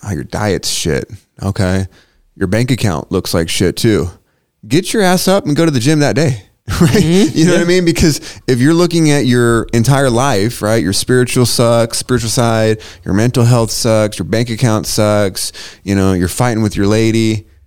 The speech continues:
Speaker 1: I, like, dude, something's gotta change.
Speaker 2: Yeah, and, and those are, it's a perfect way of looking at things that you can change right then and there. Maybe you ha-, do actually legitimately have a hurt back at the moment, and that's the reason why you're on the couch.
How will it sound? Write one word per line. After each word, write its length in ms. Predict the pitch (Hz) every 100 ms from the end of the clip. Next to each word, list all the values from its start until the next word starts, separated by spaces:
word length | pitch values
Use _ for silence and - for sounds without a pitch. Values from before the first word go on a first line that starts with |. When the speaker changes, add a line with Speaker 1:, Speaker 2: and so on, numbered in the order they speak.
| _ _
Speaker 1:
I, 100 | 127
like, 220 | 110 113 - - _ _ -
dude, 160 | 107
something's 300 | 131 113 104
gotta 220 | 95 87 82
change. 240 | - 143
Speaker 2:
Yeah, 160 | 262 170
and, 260 | 131 127
and 120 | 127 143
those 160 | 311
are, 80 | 202 135 117 127 - -
it's 100 | -
a 60 |
perfect 440 | 143 - 175 165 123
way 200 | 139 151
of 160 | 98 98 -
looking 540 | 120 120 160 156 147
at 120 | 135
things 280 | - 143 131
that 160 | 123 110
you 140 | 131
can 360 | - 139 143 135
change 320 | 139 135 123
right 160 | 127
then 120 | 113 123
and 100 | 131
there. 160 | 147
Maybe 300 | 101 113 139
you 220 | 156 156 131
ha-, 120 | 135 120
do 220 | 127 190
actually 380 | - 123 - 139
legitimately 420 | 123 127 135 135
have 260 | 123 120 127
a 120 | - 113
hurt 280 | 123 139
back 280 | 113 127 127
at 140 | 123 -
the 60 |
moment, 600 | 117 113 117 117 - -
and 160 | 117 117
that's 220 | 117 131
the 120 | -
reason 260 | 123 120 120
why 120 | 120
you're 140 | 117 117
on 80 |
the 100 | 110
couch. 400 | 101 127 110 -